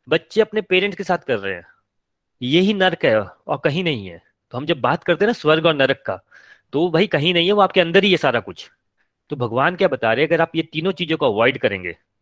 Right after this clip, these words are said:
तब तो आप स्वर्ग में पहुंच जाएंगे। स्वर्ग में क्या होता है भाई? सच्चित आनंद, आपको पता है सही क्या है, गलत क्या है। चित मतलब आप कॉन्शियस हैं, आपकी चेतना है, और आनंद आप परमानेंट हैप्पी है।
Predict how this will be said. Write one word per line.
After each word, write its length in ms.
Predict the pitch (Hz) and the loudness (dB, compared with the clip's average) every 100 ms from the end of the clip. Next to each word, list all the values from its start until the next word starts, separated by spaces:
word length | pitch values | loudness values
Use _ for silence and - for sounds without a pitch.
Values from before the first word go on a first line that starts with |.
| _ - | _ -4
तब 120 | 156 175 | -2 0
तो 60 | |
आप 80 | 165 | 0
स्वर्ग 240 | - 135 | 2 0
में 120 | 127 120 | 0 -2
पहुंच 180 | 117 | -4
जाएंगे। 240 | 113 120 127 | -2 -4 -4
स्वर्ग 280 | - 160 175 | 0 0 0
में 120 | 180 | 0
क्या 100 | 185 | 0
होता 200 | 175 156 | 0 -2
है 100 | 156 - _ _ _ _ _ - | -4 -8 _ _ _ _ _ -4
भाई? 60 | |
सच्चित 480 | 156 185 185 - 180 | 0 -2 -2 -4 0
आनंद, 380 | 175 185 165 131 _ _ _ | 0 0 -4 -8 _ _ _
आपको 220 | 131 - 156 | -4 -4 -2
पता 280 | 160 175 | 0 2
है 160 | 165 165 | 2 0
सही 380 | - - 156 180 | -2 0 0 2
क्या 200 | 175 160 | 2 2
है, 120 | 156 | 0
गलत 320 | 123 117 127 | 0 0 0
क्या 140 | - 147 | 0 0
है। 260 | 139 139 _ _ _ _ | -2 -6 _ _ _ _
चित 300 | 196 208 - _ - | -2 -2 -4 _ -6
मतलब 200 | 135 160 | -2 -2
आप 140 | 156 | -2
कॉन्शियस 480 | - 131 - 160 - | -4 -4 -2 -6 -6
हैं, 140 | 95 - _ - | -12 -14 _ -8
आपकी 320 | 117 - 160 | -8 -8 -8
चेतना 480 | - 151 - 175 147 | -2 -2 0 -2 -2
है, 220 | 104 - _ _ _ _ _ _ | -4 -12 _ _ _ _ _ _
और 120 | 113 117 | -4 -2
आनंद 400 | 139 202 202 156 - | 0 0 -4 -8 -6
आप 140 | 117 - | -6 -4
परमानेंट 360 | 104 110 120 | -6 -6 -8
हैप्पी 320 | 110 151 220 190 | -6 -6 -6 -4
है। 220 | 156 | -4